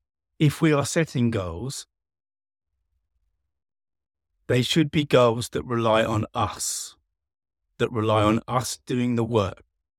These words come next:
Because otherwise,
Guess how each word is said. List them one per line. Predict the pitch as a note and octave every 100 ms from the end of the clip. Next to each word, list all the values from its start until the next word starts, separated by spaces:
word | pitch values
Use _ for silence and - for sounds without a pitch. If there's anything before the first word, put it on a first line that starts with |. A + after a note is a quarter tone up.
| _ _ _ _ _ _ _ _ _ _ _ _ -
Because | - D3
otherwise, | D#3+ D#3+ G#2 F#2+ G2+ C#3+ - -